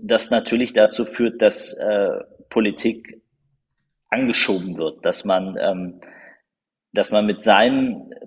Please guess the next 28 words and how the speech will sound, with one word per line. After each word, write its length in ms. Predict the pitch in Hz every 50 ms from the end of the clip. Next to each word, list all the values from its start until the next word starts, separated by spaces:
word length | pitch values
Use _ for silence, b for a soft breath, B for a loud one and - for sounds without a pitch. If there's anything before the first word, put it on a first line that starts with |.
| 113
Positionen, 580 | - - 123 113 107 98 - - 117 117 120 117
die 100 | 113 113
man 260 | 107 101 101 92 -
hat, 220 | 107 107 - - -
sich 420 | - - 107 101 - - - - - _ _ _ _ _
organisiert. 1000 | - 110 113 117 110 107 104 107 104 101 90 98 110 117 92 82 - - - - - - b b b b b b b b b b
Ich 220 | - 120 117 123
würde 200 | 123 143 131 127
sagen, 520 | 113 131 117 110 113 117 113 110 107 - -
es 200 | - 113 - -
gibt 280 | - 123 - - - -
eher 140 | 120 110 104
eine, 280 | 107 107 101 98 92 - - - _ _ _ _ _ _ _ _ _ _ _ _ _ _ _ -
äh, 140 | - 113
nicht 200 | 117 117 113 -
eine 120 | 123 113 -
Polit-, 760 | - - - 117 110 107 98 - - - - - _ _ -
also 200 | - 104 101 98
die 560 | 95 101 92 - 71 - - - - - - -
Jugend 380 | - 117 117 120 123 120 -
ist 320 | - 110 - - - - -
schon 400 | - 117 120 120 113 - - -
ziemlich, 460 | - - 143 147 135 120 104 - 104 110
sehr 220 | 98 110 120 127
politisch, 640 | 123 - 120 107 104 107 104 - - - - - -
auch 180 | 104 104 -
in, 300 | - 101 101 98 98 98 - b b b b b b b b -
in 100 | 101